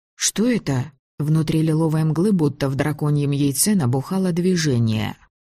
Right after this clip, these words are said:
«О, это прекрасная штука. Разработка Дома внемлющих, называется имаграф. Он позволяет перенести внутрь стекла изображение места, где ты находишься,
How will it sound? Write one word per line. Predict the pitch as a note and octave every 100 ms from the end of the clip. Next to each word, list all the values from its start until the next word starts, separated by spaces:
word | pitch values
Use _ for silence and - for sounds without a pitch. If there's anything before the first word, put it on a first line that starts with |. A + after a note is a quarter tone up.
| _ _ _ _ _
«О, | A#2+ A#2+ C3+ D3+ C#3+ A#2+
это | A#2 D3+ F3 G#3
прекрасная | B3 A3+ C3+ C#3+ D#3+ G3+ G#3
штука. | E3+ - D3 A#2+ G2+ G#2+ - -
Разработка | C#3+ D#3 D#3+ G3 B3 - G#3
Дома | G3+ G3+ G3
внемлющих, | F3+ C#3 A2+ A#2 A2+ - A2+ C3+
называется | D3 D#3 E3+ F3 E3+ - D#3+
имаграф. | F#3+ F3 F3 A#2+ G#2+ - - - _ _ -
Он | C#3 C3
позволяет | C#3+ C3+ C3+ C3+ C3+ -
перенести | C3+ C3 C3+ - -
внутрь | C3 C3+ B2+ C3
стекла | - C#3 B2+ C3 C3
изображение | B2+ B2+ C3+ C3 C3 B2+ B2
места, | C3 B2+ - C3
где | C3 B2
ты | B2+
находишься, | B2 A#2+ G#3 C#3+ A2+ - G#2 G2